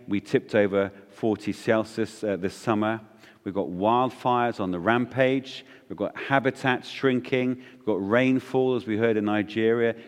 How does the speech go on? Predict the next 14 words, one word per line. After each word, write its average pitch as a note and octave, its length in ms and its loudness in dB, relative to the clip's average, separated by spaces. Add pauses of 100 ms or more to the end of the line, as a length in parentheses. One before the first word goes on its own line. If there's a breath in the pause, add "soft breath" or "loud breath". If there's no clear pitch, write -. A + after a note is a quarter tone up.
is F#2 120 -4
shifting. C3 880 0 (180 loud breath)
We G2+ 100 -2
have G2+ 180 0
lots A#2 400 2
of A2+ 180 -4
people D3 500 0
on A2+ 180 2
the A2+ 60 2
move A#2+ 460 2
because A2+ 300 -4
of G2+ 100 -6
those G2+ 240 2
things. G2 480 -6